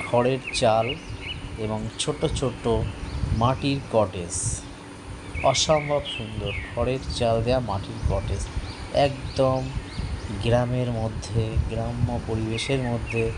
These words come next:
মাটির দিয়ে তৈরি সব ছোট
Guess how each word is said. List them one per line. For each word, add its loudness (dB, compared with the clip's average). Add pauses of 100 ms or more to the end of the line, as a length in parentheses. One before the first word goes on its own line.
(580)
মাটির 4
দিয়ে 2 (600)
তৈরি 4 (600)
সব 4 (440)
ছোট -4